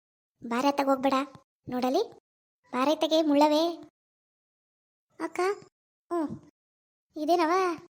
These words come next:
ಇದ್ದಕ್ಕಿದ್ದಂಗೆ ಬಂದ್ಬಿಟ್ಟಿದಿ. ಏನ್ ನಿನ್ ಅವತಾರ? ಹಿಂಗ ಬರೋದು?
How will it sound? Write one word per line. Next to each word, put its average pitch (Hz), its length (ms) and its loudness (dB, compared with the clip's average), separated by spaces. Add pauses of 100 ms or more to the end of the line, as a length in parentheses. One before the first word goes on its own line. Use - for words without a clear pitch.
(180)
ಇದ್ದಕ್ಕಿದ್ದಂಗೆ 294 500 -2
ಬಂದ್ಬಿಟ್ಟಿದಿ. 311 360 -4 (460)
ಏನ್ 320 240 2
ನಿನ್ 339 140 4
ಅವತಾರ? 339 280 2 (460)
ಹಿಂಗ 294 240 -2
ಬರೋದು? 311 360 2